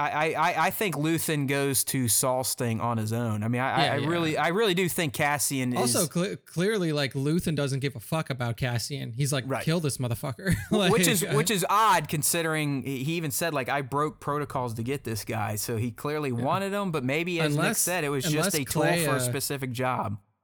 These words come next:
Speaker 2: Yeah, unless Kleia is, like, going against what Cassian,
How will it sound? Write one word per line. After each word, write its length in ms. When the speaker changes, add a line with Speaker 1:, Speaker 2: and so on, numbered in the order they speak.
Speaker 2:
Yeah, 260
unless 300
Kleia 580
is, 220
like, 180
going 360
against 500
what 140
Cassian, 600